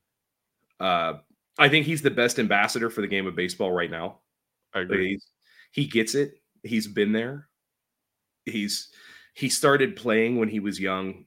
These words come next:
Speaker 1: He's been there. He's done that. You know, he did the, he did the juco thing. He did the grind. He was a minor leaguer. He got more than a cup of coffee, but he'll be the first one to tell you that he was not,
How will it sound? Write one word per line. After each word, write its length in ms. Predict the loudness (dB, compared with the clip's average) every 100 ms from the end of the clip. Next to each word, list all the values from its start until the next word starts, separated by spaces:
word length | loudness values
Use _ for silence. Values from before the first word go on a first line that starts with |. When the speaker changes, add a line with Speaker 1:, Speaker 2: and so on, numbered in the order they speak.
| _
Speaker 1:
He's 240 | -8 -8 -4
been 200 | -2 0
there. 160 | 0
He's 220 | -4 -8 -6
done 280 | -4 -2
that. 280 | -4 -4 -6
You 120 | -6 -4
know, 120 | -4
he 120 | -2
did 200 | -2 -2
the, 240 | 0 -2
he 140 | -2 -4
did 140 | -4
the 60 | -8
juco 360 | -6 -4 -4 -4
thing. 460 | -2 -2 -4 -8 _ _ _ _ _ _ _ -16
He 120 | -10 -6
did 160 | -6
the 80 | -4
grind. 460 | -2 0 0 -4 -10 -20 -20 -20 _ _
He 120 | -6
was 120 | -2
a 60 | 0
minor 320 | 2 2 2
leaguer. 480 | 0 -2 -2 -4 -8 _ _ _ _ 0
He 100 | 4
got 220 | 4 2 -4 _ _ -14 -4
more 300 | 2 4 4
than 160 | 4
a 40 | 2
cup 260 | 2 0
of 100 | -2
coffee, 440 | 0 4 4 2 -2
but 220 | -2 -2
he'll 160 | 4 4
be 100 | 4
the 80 | 2
first 280 | 2 0 0
one 180 | -2 -2
to 40 |
tell 220 | -2 0
you 160 | 2 0
that 160 | -2
he 140 | -2 0
was 340 | 0 -2 -6 -2
not, 320 | 0 0